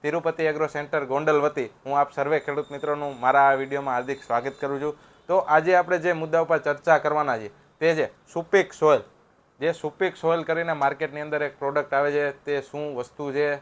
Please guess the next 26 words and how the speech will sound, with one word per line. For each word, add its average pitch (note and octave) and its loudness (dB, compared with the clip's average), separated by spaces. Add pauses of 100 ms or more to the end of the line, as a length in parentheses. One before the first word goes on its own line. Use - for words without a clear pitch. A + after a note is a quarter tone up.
(100)
અને C3+ -6
શેમાં C#3 -6
કામ C#3+ 2
આપે C#3 -2
છે, C#3+ -2 (340)
આ C#3 6
પ્રશ્નો C#3 -4
ઘણા C3 -2
ખેડૂત C#3 -6
મિત્રોને C#3+ -6
મૂંઝવતા C3 -2
હોય A2 -2
છે. G2+ -12 (260)
તો E3 2
તેનું E3 -2 (240)
નિવાર-, D3+ 0
નિરાકરણ E3 6
આપણે D3 2
આજે D3 2
આ C#3+ 4
વીડિયોમાં C3+ -4
કરવાના C#3 -2
છીએ. C#3+ -6 (320)
તો F3+ 2
સુપીક F3 0
સોઇલ D3+ 4